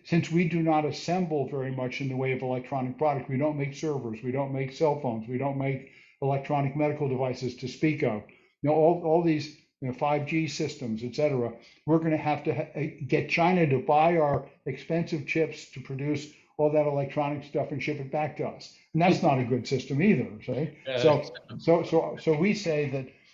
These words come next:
Speaker 1: if you're gonna subsidize all the chip foundries, then we should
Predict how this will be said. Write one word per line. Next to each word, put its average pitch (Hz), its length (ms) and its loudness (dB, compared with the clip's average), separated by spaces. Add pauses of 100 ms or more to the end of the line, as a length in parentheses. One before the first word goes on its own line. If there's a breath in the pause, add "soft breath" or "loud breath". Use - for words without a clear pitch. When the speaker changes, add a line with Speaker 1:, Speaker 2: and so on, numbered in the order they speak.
(240 soft breath)
Speaker 1:
if 147 120 -4
you're 147 100 -4
gonna 139 260 0
subsidize 160 640 -2
all 151 220 -2
the 135 80 -6
chip 190 280 -6
foundries, 127 480 -2 (360 loud breath)
then 147 120 0
we 143 140 -2
should 135 320 -4